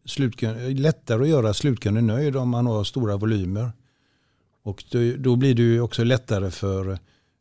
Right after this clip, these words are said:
våra föreningar att sälja. Så, så jag hade ju en vision om att vi skulle ha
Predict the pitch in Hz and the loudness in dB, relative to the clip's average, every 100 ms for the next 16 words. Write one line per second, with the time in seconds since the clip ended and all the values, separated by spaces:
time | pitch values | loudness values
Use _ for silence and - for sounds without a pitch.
0 | - 113 110 - 110 101 92 92 101 120 | -12 -4 -4 -2 -2 -2 -2 -6 -4 -2
1 | 92 90 104 - - - _ _ - - | -2 -6 -8 -12 -20 -20 _ _ -12 -6
2 | 107 - 113 117 110 110 117 117 151 131 | -6 -6 -8 -6 -4 -2 0 2 4 4
3 | 131 143 - 147 113 113 117 110 - 123 | 4 2 2 2 2 2 0 -2 -4 -6
4 | 110 - 110 117 113 101 | -6 -4 -2 -2 -2 -4